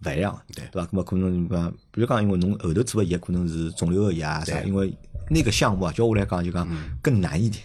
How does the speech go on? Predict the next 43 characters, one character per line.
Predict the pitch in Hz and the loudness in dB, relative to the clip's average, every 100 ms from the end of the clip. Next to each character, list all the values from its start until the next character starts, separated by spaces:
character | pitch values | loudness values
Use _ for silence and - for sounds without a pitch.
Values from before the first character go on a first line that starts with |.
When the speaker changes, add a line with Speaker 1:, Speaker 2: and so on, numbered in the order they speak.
| 117 | -2
Speaker 1:
对 | |
伐？ | 101 | 2
Speaker 2:
更 | 101 | 2
难 | 85 | 0
一 | 85 | -4
点， | - | 0
Speaker 1:
更 | 117 | 4
加 | 110 107 | 6 4
高 | 135 127 | 6 4
精 | 117 127 | 6 6
尖 | 127 131 139 | 6 6 4
一 | |
点， | 95 92 | 0 2
Speaker 2:
更 | 107 | 2
难 | 101 | 2
一 | |
点。 | |
对， | |
对， | |
对， | 87 | 4
Speaker 1:
对 | |
伐？ | 104 | 4
Speaker 2:
对， | 110 | 4
Speaker 1:
咾 | |
么 | 120 | 6
对 | 139 | 4
医 | 151 175 | 4 4
生 | 156 | 6
来 | 110 98 | 6 6
讲 | 95 | 4
呢， | 92 92 | 4 2
咾 | 101 | 4
么 | 104 | 2
医 | 123 | 2
生 | 139 113 | 2 2
可 | 104 | 2
能 | 95 101 - - - - _ _ - - - - | 2 2 -2 -14 -20 -20 _ _ -8 -8 -8 -2
伊 | 85 | 2
会 | 107 98 | 4 4
得 | |
觉 | 98 80 | 4 2
得， | 85 85 - - - - | 2 0 -8 -18 -20 -8
哎， | - | -4